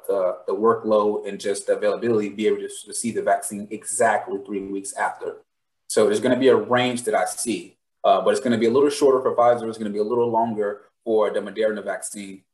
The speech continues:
So we're gonna be, say, a-, around twenty-one days for the Pfizer and around twenty-eight days, because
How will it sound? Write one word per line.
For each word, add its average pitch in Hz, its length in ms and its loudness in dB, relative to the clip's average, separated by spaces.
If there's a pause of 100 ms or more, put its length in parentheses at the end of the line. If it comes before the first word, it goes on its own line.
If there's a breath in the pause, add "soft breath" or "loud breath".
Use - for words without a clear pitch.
So 101 260 2
we're 110 120 -2
gonna 107 140 2
be, 107 120 -4
say, 107 320 0 (240 loud breath)
a-, 113 40 4
around 113 840 2 (240)
twenty-one 123 540 0
days 135 580 0
for 123 80 2
the 113 80 2
Pfizer 120 420 2
and 107 80 -4
around 110 640 -4
twenty-eight 110 460 -2
days, 101 240 -2
because 104 340 -2